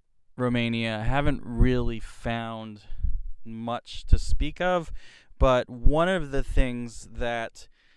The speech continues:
uh, kind of evoked one of the country's most famous fictional inhabitants,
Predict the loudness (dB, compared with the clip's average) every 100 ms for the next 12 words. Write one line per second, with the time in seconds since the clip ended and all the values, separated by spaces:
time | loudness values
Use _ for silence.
0 | _ _ -20 -10 -4 -2 -2 2 4 4
1 | 0 -4 -4 2 6 6 4 10 12 12
2 | 12 12 8 -2 -6 -2 0 0 -2 -4
3 | -2 -2 -2 -6 -4 -4 -2 -6 -8 -12
4 | -14 -20 -20 _ -6 -2 6 6 6 6
5 | 6 12 12 12 12 12 12 12 12 8
6 | 4 0 -4 -8 -20 -20 -6 0 2 10
7 | 10 10 6 6 4 2 2 8 8 6
8 | -2 8